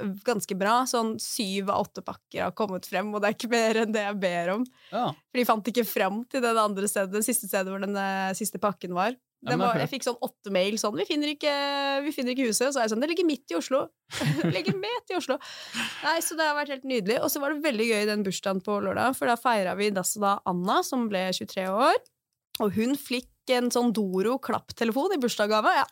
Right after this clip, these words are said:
Speaker 2: Ja.
Speaker 1: aldri sett noen bli så glad for å få en klapptelefon.
Speaker 2: <laughs>
Speaker 1: Altså, det er helt vilt. Hun koset seg, og hun pynta den med diamanter og gull og glitter, og gikk rundt og knipsa bilder på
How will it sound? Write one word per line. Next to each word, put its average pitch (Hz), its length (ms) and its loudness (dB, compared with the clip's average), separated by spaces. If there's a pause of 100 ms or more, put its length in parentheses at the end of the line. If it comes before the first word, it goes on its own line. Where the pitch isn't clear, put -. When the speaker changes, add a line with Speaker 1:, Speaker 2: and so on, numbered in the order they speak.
Speaker 2:
Ja. - 80 -2
Speaker 1:
aldri 240 500 -4
sett 277 240 -2
noen 277 240 0
bli 311 160 4
så 302 240 2
glad 226 300 2
for 254 160 0
å 277 80 -4
få 226 180 -6
en 277 140 -10
klapptelefon. - 760 -6 (260)
Speaker 2:
<laughs> - 300 -10
Speaker 1:
Altså, 294 100 2
det 311 100 4
er 330 220 0
helt 277 480 -4
vilt. 262 380 0
Hun 339 120 2
koset 214 300 0
seg, 247 80 2
og - 80 2
hun 302 120 2
pynta 208 420 0
den 254 180 0 (100)
med 240 380 -2
diamanter 240 800 0
og 233 380 2
gull 208 160 0
og 220 80 0
glitter, 233 440 2
og 240 80 -2
gikk 226 300 -2
rundt 233 240 -2
og 226 300 0
knipsa 254 680 -2
bilder 175 460 -4
på 185 240 0